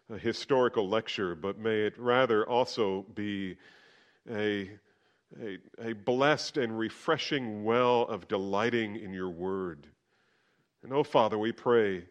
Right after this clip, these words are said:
that Jesus and his gospel will be magnified in this time,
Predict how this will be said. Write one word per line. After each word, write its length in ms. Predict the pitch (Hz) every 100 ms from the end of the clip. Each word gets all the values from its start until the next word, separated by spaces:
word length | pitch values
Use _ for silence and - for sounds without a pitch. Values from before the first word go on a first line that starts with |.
| _
that 340 | 117 117 - -
Jesus 640 | 143 160 139 98 - -
and 160 | 131 117
his 200 | 131 123
gospel 480 | 143 135 - 104 98
will 100 | 98
be 140 | 107
magnified 840 | 107 139 151 131 113 - 98 95
in 80 | 98
this 160 | 101 -
time, 400 | 98 90 85